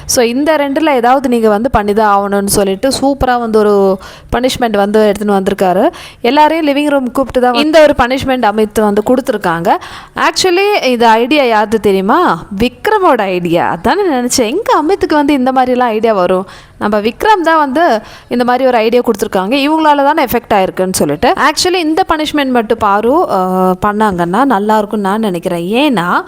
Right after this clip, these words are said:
பாருவோட கேம் வந்து எஃபெக்ட் ஆகுது கமருதீன் கிட்ட பேசுறதுனால தான். அதனால ஒரு வாரம் ட்ரை பண்ணி தான் பார்க்கலாமே, கமரு கிட்ட பேசாம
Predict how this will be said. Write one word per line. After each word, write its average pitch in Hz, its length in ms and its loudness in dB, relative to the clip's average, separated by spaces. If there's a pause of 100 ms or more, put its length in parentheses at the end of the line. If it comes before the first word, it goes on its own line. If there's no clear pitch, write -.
(320)
பாருவோட 277 480 0
கேம் 240 240 -2
வந்து 208 380 -2
எஃபெக்ட் 240 320 -4
ஆகுது 208 380 0
கமருதீன் 220 680 0
கிட்ட 196 280 -4
பேசுறதுனால 180 640 -4
தான். 220 200 -2 (280)
அதனால 262 520 0
ஒரு 233 160 0
வாரம் 285 380 -2
ட்ரை 277 220 0
பண்ணி 277 200 -2
தான் 302 200 0
பார்க்கலாமே, 220 520 -2 (260)
கமரு 240 240 0
கிட்ட 226 240 -6
பேசாம 220 520 -2